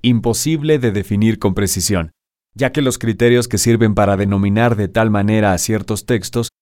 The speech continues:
cambian de acuerdo con la cultura o el momento histórico en los cuales estos son leídos e interpretados. El crítico Meyer Howard Abrams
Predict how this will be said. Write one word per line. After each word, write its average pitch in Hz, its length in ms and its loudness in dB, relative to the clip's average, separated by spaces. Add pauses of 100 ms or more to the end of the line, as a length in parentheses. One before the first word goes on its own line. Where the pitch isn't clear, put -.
cambian 123 340 2
de 110 100 -2
acuerdo 117 480 2
con 110 140 -2
la 101 120 -4
cultura 120 500 0
o 110 120 0
el 98 80 0
momento 104 420 -2
histórico 117 540 0
en 104 80 -2
los 92 140 -8
cuales 107 380 -2
estos 107 300 -6
son 110 220 -2
leídos 104 480 -2
e 110 60 -4
interpretados. 104 840 -4 (1200)
El 139 140 -2
crítico 185 460 -2
Meyer 131 480 -2 (100)
Howard 113 320 -2
Abrams 95 520 -6